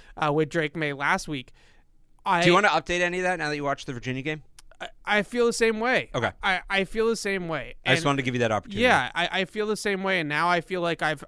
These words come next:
Speaker 1: I've watched enough of Drake May, uh, that I have a lot of notes on him. And I, I feel like I'm almost, like, uh, done with Drake
Speaker 2: Right.
Speaker 1: May, which is amazing in December.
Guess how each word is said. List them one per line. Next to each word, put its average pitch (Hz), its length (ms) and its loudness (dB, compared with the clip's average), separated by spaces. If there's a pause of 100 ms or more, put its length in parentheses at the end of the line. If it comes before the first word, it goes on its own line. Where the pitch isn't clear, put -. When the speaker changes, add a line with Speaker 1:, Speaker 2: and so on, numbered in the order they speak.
Speaker 1:
I've 160 180 -2
watched 151 360 -2
enough 151 320 -4
of 151 140 -6
Drake 151 280 -6
May, 147 380 -6 (320)
uh, 160 160 0
that 156 160 -2
I 139 80 -2
have 160 160 0
a 160 40 -2
lot 151 240 2
of 139 60 -2
notes 143 320 -6
on 147 220 0
him. 139 220 -4
And 131 120 -6
I, 135 140 -2
I 143 120 -4
feel 170 200 -4
like 143 180 -2
I'm 143 140 -4
almost, 139 400 -6 (160)
like, 143 200 -10
uh, 127 80 -8 (160)
done 135 380 -6 (160)
with 156 180 -2
Drake 151 220 0
Speaker 2:
Right. 107 120 0
Speaker 1:
May, 151 280 0
which 143 200 -6
is 131 200 -10 (100)
amazing 135 600 -8
in 135 300 -12
December. 135 540 -10